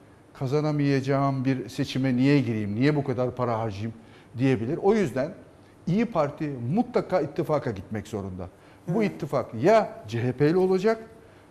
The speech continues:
Speaker 1: C H P ile ve Milliyet, Millet İttifakı'yla,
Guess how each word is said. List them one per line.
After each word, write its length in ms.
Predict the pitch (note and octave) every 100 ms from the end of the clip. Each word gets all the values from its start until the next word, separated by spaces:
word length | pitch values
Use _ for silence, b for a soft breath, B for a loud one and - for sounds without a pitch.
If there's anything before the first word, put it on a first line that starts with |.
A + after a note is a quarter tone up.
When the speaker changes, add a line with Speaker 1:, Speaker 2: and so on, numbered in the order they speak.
| - B2
Speaker 1:
C 260 | D3+ D#3+
H 60 | E3
P 180 | F#3+ F#3+
ile 360 | C#3+ G#2 F2
ve 200 | A#2 A2+ - G#2+ A#2 A2+
Milliyet, 420 | A#2 A#2+ E3+ G#3 C3
Millet 300 | B2+ G3 E3+
İttifakı'yla, 720 | C#3+ C3 A#2+ A#2 A#2 G#2+